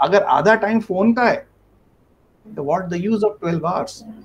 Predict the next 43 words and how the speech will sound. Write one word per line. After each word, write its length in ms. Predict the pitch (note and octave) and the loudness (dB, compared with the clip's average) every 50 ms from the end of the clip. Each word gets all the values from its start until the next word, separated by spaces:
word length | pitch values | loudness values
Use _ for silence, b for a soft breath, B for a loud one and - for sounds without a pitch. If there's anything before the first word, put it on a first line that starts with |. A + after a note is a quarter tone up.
| - _ - - | -20 _ -6 -4
और 100 | C3 C3+ | 0 2
मम्मी 280 | C#3 - D#3 E3+ F#3+ | 2 2 2 2 2
पापा 240 | F#3+ F#3+ F#3 F#3 F#3+ | 2 0 0 0 0
को 120 | F#3 G3 | 2 2
लगेगा, 280 | F#3+ F#3+ F#3 F#3 F#3 F#3+ | 2 2 2 0 -2 -2
"वाह, 280 | C3+ B2+ C#3 D3+ D#3 D3 | -2 -2 -4 -4 -4 -4
हमारा 220 | C#3 D3+ D#3 D#3 | -6 -6 -6 -6
बच्चा 300 | C3+ C#3+ - - - F3 | -8 -10 -14 -14 -12 -10
तो 100 | E3+ E3 | -8 -6
बहुत 220 | D#3 F#3 G#3 G#3 - | -2 -2 -4 -4 -6
पढ़ 100 | - - | -10 -14
रहा 140 | - - - G#3 | -14 -14 -12 -12
है, 200 | G3+ - - - - | -12 -12 -8 -6 -4
इस 80 | E3+ | -2
बार 160 | E3 F3 F#3 | 0 2 2
तो 100 | F3+ - | 2 0
पक्का 320 | F#3+ - G3+ - - - A3+ | 0 -2 -2 -4 -2 -4 -2
फर्स्ट 360 | - - G#3 G#3 G3+ G#3 - | 2 4 4 4 4 2 0
रैंक 160 | F#3+ F#3+ F#3 | 0 0 2
लाएगा, 240 | F#3 D#3+ D#3+ F#3 G#3+ | 2 2 4 4 2
फर्स्ट 300 | G#3 - E3+ E3 E3+ - | 2 2 0 0 0 2
से 100 | - F#3+ | 0 0
भी 100 | F#3+ G3 | 0 2
पहले 260 | - - F#3+ D#3+ F3+ | 2 4 4 4 4
कुछ 220 | F3+ F#3+ F#3+ F#3+ F#3+ | 4 2 2 2 2
होगा 120 | F3+ G3 | 2 2
तो 40 | G3 | 2
शायद 200 | G3 - G3 F3+ | 4 2 2 2
वो 140 | D#3 F3 G3+ | 4 4 2
ले 120 | G#3 F#3 | 2 2
आएगा।" 340 | D3+ D3 C3+ - - - - _ _ B B B B B B _ - - - | 2 0 0 0 -4 -6 -12 _ _ B B B B B B _ -16 -6 0
बाद 200 | A#2+ B2 B2 C3 | 2 2 4 2
में 100 | D3+ D#3+ | 2 0
पता 160 | - E3 E3+ | 0 2 2
चलता 240 | E3+ F3 F3+ E3+ F#3+ | 2 2 2 2 4
है 60 | F#3+ | 4
कुछ 200 | F#3 G3 F#3+ - | 4 2 2 2
और, 160 | G#3 G3+ F#3+ F3 | 2 0 0 0
प्रीलिम्स 340 | - - D#3 E3+ G3 F#3 - | -4 -6 -4 -4 -2 -2 -2
भी 60 | G3 | 0
क्लियर 220 | F#3+ F#3+ F#3 F#3 | 2 4 2 4
नहीं 160 | E3+ D3 C3+ C3 | 2 2 -2 -2
हुआ, 200 | B2 A#2+ - | -4 -8 -12